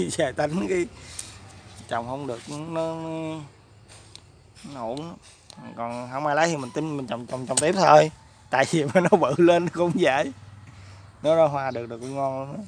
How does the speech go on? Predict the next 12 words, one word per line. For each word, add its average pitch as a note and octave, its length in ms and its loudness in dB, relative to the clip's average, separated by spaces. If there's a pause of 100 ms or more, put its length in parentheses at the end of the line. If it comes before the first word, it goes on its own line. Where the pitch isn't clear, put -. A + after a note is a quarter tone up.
(140)
Tại A#2+ 180 -8
giờ A#2 140 -4
nó B2+ 100 -10
sung C3 280 -10
rồi. A#2 100 -18 (1000)
Rất - 120 -12
là A3 60 -12
sung. B2 220 -12 (2000)
Vậy A2+ 180 -8
nha. D3 260 -2 (1080)
Tám - 160 -6
chục, C3 160 -2